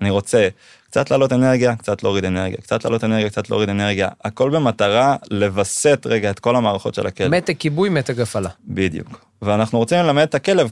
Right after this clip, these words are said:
Speaker 1: כמה שיותר, זאת אומרת, זה שנגמר המשחק, זה לא אומר שלא יהיה יותר. תנוח, תקבל עוד. המ-, המטרה, המטרה בעצם לשלוט ביצר של הכלב, ללמד את הכלב לשלוט ביצרים של עצמו.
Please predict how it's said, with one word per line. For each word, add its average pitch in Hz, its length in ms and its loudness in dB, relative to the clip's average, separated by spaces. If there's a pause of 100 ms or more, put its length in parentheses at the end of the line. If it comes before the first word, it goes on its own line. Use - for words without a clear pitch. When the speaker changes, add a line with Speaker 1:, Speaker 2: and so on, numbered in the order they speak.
Speaker 1:
כמה 151 200 2
שיותר, 151 440 2
זאת 110 100 -8
אומרת, 107 320 0
זה 143 180 2
שנגמר 151 420 0
המשחק, 147 340 -2
זה 131 100 -4
לא 170 60 -2
אומר 185 120 0
שלא 165 200 0
יהיה 175 240 4
יותר. - 320 -2 (180)
תנוח, 127 420 2
תקבל 135 400 2
עוד. 131 180 4 (580)
המ-, 110 600 2 (720)
המטרה, 123 580 2
המטרה 120 440 0
בעצם 131 540 2 (380)
לשלוט 120 540 -2
ביצר 110 440 0
של 107 200 -4
הכלב, 113 420 0
ללמד 110 300 2
את - 60 -10
הכלב 135 280 -2
לשלוט 131 320 -2
ביצרים 110 460 -2
של 110 160 0
עצמו. 101 500 -2